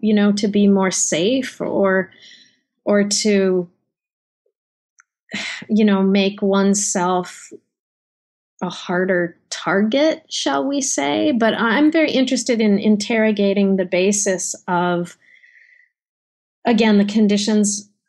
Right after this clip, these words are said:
of our labor. You know, how do our institutions, how are they obligated to provide a safe place for this labor to occur? And coming around to asking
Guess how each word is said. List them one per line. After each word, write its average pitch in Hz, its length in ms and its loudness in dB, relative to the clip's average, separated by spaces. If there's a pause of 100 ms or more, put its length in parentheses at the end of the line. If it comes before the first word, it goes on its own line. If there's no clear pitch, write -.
of 214 140 -2
our 214 160 0
labor. 208 540 -2 (100)
You 220 120 2
know, 190 440 -2 (400)
how 233 340 -2
do 240 200 0
our 208 300 0
institutions, 202 1400 -4 (360)
how 220 240 -4
are 240 120 0
they 220 180 -2
obligated 185 920 -2 (960)
to 185 580 0 (560)
provide 190 500 0
a 180 60 0
safe 185 440 -4
place 165 400 -6
for 196 160 -6
this 180 260 -4
labor 170 320 -2
to 175 260 -8
occur? - 560 -6 (640)
And 240 420 0 (120)
coming 262 300 0
around 220 320 2
to 226 180 -4
asking 202 640 -2